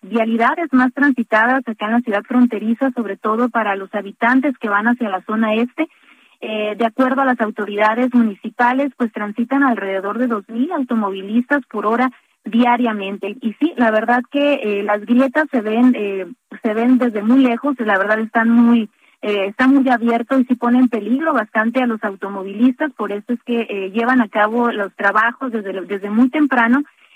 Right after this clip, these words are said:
quienes van a determinar si se abre la circulación o va a permanecer cerrado hasta que realicen las obras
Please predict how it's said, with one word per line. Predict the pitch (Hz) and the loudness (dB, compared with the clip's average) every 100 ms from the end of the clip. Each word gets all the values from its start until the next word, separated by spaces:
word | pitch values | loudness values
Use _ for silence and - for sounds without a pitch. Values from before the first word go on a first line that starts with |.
| _ | _
quienes | - 254 240 | 0 2 2
van | 220 254 | 2 2
a | 285 | 2
determinar | 285 247 226 214 214 220 247 254 | 2 0 -2 -2 -2 0 0 0
si | 254 233 240 | 2 2 2
se | 226 | 2
abre | 226 320 339 | 2 0 -2
la | 294 | -2
circulación | 254 240 220 196 185 233 285 311 | -2 -4 -4 -4 -4 0 2 0
o | - 220 | -4 -2
va | 226 | 0
a | |
permanecer | 233 285 254 202 185 233 233 | 0 2 2 0 -6 -6 -2
cerrado | 269 247 220 226 262 - | -2 0 0 2 0 0
hasta | 208 190 226 | -4 -4 -10
que | 233 208 | -8 -8
realicen | 208 202 233 247 269 262 | -4 -2 2 2 2 0
las | 196 226 | 0 -4
obras | 208 226 | -2 0